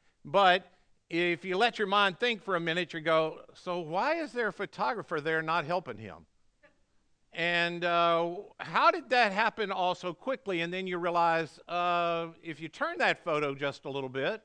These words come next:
so we'll turn that, you see, oh, he's laying on the road. But the photographer decided to change the perspective of it, so you'd have this idea that he was hanging, and it'd be this dramatic photo. Not near as dramatic as you see a guy just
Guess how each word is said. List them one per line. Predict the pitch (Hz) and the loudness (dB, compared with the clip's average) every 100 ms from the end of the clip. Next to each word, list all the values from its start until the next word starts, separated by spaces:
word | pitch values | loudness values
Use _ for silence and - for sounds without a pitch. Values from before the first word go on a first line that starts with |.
| _ | _
so | - 135 | -16 -12
we'll | 135 120 | -10 -10
turn | - 151 151 | -10 -8 -4
that, | 151 208 - | -4 -4 -8
you | 143 | -12
see, | - 170 170 - | -8 -8 -8 -4
oh, | 208 | -2
he's | 202 240 180 | -2 -4 -2
laying | 214 214 196 | 0 2 0
on | 180 156 | -2 -4
the | |
road. | 143 143 101 82 _ _ _ _ _ _ _ _ _ _ _ _ _ _ _ _ | -2 -2 -2 -10 _ _ _ _ _ _ _ _ _ _ _ _ _ _ _ _
But | 113 143 151 | 0 2 2
the | 147 | -4
photographer | 151 220 269 233 180 | -2 6 6 6 -2
decided | 143 151 160 156 156 | -6 2 2 2 -2
to | 156 | -8
change | - 170 165 - | -4 -4 -4 -8
the | |
perspective | - 139 - 285 277 - 127 | -10 -10 -4 -2 -2 -2 -6
of | 113 101 | -4 -6
it, | 123 156 _ _ _ _ _ _ _ _ - | -10 -14 _ _ _ _ _ _ _ _ -6
so | 143 | -4
you'd | 147 190 | 0 2
have | 175 180 | 4 4
this | 165 151 | 0 0
idea | 165 156 208 165 | 0 2 2 0
that | 151 135 | 0 -4
he | 147 | -4
was | 147 139 | -6 -4
hanging, | 170 185 110 101 - _ _ _ _ _ _ _ | -4 -4 -6 -16 -20 _ _ _ _ _ _ _
and | 131 139 | -6 -4
it'd | 139 | -4
be | 139 | -6
this | 139 127 | -6 -8
dramatic | 156 143 135 135 | -2 2 2 0
photo. | 180 196 117 92 _ _ | -2 0 -2 -10 _ _
Not | 208 190 | -2 0
near | 175 180 | 2 0
as | 160 | 0
dramatic | - 165 208 147 123 | -2 0 0 0 -4
as | 113 | -10
you | 135 | -12
see | 113 135 | -10 -8
a | 123 | -4
guy | 127 123 | -2 -2
just | 120 - | -6 -12